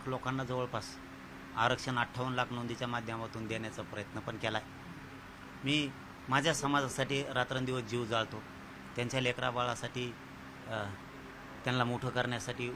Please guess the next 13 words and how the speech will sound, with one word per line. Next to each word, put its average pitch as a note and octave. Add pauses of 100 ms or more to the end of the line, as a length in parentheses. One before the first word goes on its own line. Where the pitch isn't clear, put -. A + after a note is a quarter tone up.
(140)
वर, B2 (280)
वर C3+
उचलायचं B2
आहे A2+
त्यांना, A2+
उंचीवर A#2+
न्यायसाठी A#2
मी A2+
प्रयत्न A2
करतोय. F#2+ (1160)
काय D3+
असतं D#3+
बघा, G2+